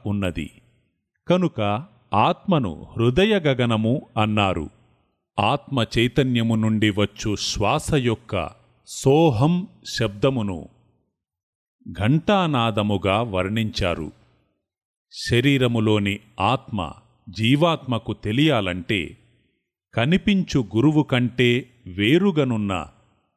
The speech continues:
పరమగురుని కరుణ లేనిది సాధ్యము కాదు. జీవాత్మకు ఆత్మ తెలియాలంటే, పరమాత్మ కరుణ అవసరము.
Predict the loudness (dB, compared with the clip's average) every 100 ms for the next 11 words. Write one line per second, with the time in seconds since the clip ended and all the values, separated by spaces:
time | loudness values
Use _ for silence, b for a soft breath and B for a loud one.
0 | _ -2 0 2 2 2 4 4 4 2
1 | 0 -2 0 2 4 2 0 0 2 2
2 | 0 -2 -4 -12 _ _ -8 -2 0 0
3 | 0 -2 -2 -4 -2 -2 -4 -10 _ _
4 | _ _ _ _ _ _ _ -16 -2 2
5 | 4 2 -2 -4 -6 -4 -4 -4 -8 _
6 | -2 0 0 -4 -4 -4 -6 0 2 2
7 | 0 -4 -2 -2 -4 -8 _ _ _ _
8 | _ _ 0 2 2 2 0 0 -2 -2
9 | 0 2 0 -2 -8 -6 -4 -4 -4 -4
10 | -4 -6